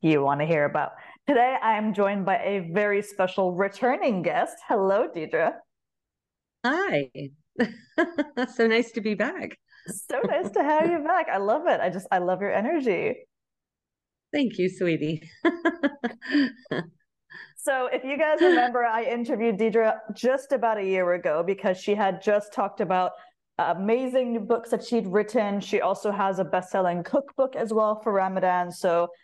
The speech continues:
Speaker 1: I have the pleasure of inviting Deidre back to the show to talk about her most recent award-winning book,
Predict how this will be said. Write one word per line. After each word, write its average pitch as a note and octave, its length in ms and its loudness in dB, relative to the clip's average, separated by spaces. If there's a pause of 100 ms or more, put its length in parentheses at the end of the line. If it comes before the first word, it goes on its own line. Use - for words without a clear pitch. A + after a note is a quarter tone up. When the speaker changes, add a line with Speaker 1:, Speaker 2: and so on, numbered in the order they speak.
(160)
Speaker 1:
I A3+ 200 2
have A#3 340 -2
the G#3 80 -4
pleasure A3+ 720 0
of F3 360 2
inviting F#3+ 540 0
Deidre F#3 260 0
back D4+ 260 0
to A#3 100 -10
the G3+ 100 -2
show G3+ 180 0
to F#3+ 120 2
talk - 260 -4
about E3+ 380 0
her F#3+ 100 0
most F#3 320 0
recent F#3+ 720 0
award-winning F3+ 720 0
book, E3 160 0